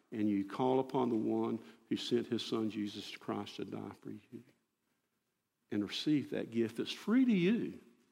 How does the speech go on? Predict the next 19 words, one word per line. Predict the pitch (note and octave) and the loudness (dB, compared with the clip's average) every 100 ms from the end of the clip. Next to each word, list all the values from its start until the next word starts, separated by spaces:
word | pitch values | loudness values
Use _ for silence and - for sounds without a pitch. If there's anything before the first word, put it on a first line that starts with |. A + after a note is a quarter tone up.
| _ _ _ _ _ _ _ - | _ _ _ _ _ _ _ -6
but | B2 - | -4 -2
cost | A2 A2+ - | -4 -4 -2
him | B2 A#2+ | 0 0
everything. | G2 G2+ - B2+ A#2 A2+ - _ _ _ _ _ _ _ _ _ _ _ _ _ _ | -4 -10 -12 -14 -12 -16 -20 _ _ _ _ _ _ _ _ _ _ _ _ _ _
Would | A2 G#2+ | -8 -6
you | |
call | - C#3+ C#3+ | -4 0 0
upon | C#3+ C#3+ | 0 -4
Jesus | C3 C#3 C3+ C#3+ | -2 -4 -6 -12
today? | - B2+ C#3+ C#3+ - _ _ _ _ _ _ _ _ _ _ _ _ _ _ _ _ _ _ _ _ _ _ _ _ _ _ _ | -14 -10 -8 -10 -12 _ _ _ _ _ _ _ _ _ _ _ _ _ _ _ _ _ _ _ _ _ _ _ _ _ _ _
It's | - | -2
not | C#3 | 0
about | D#3 B2+ | 2 0
the | G#2+ | -2
person | A#2+ G#2 G#2+ | -2 -2 -4
sitting | - G#2+ G2+ | -4 -4 -2
next | A2 - - | -4 -6 -4
to | |
you. | B2+ G#2 | -4 -4